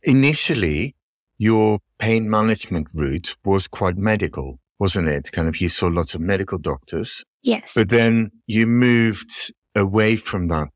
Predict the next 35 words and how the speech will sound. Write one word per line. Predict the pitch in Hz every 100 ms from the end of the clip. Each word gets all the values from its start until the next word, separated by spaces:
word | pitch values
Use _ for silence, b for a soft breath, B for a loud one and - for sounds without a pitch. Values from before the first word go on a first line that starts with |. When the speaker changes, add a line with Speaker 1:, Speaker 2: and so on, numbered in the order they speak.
| -
Speaker 1:
In | 95 90
fact, | - 104 92 - - - _
you | 87 90 87
stopped | - - 101
taking | - 85 -
your | 78
medication | 76 71 - 71 85 - 110 101
and | 98 95 _ _ _
you | 107 98
started | - 110 104 101 -
an | - 98
intensive | 95 - 92 95 90
rehabilitation | 98 92 87 113 117 - 87
program. | - 80 71 - 65 - _ _ _
How | - 117
do | 117
you | 120
look | 117 -
back | 110 -
on | 110
that | 113 120
journey? | - 92 78 73 73 _ _ _ _ _ _ _ -
Speaker 2:
Now | 233 240 254
I | 254
look | 233 233 -
back | 208 202 202 _ _ _ _ -
on | 226 220
it | 196
almost | - 208 214 220
like | 214 208
it's | 196 - -
just | 220 -
a | 208
distant | 190 196 - - -
memory. | 196 214 214 214 220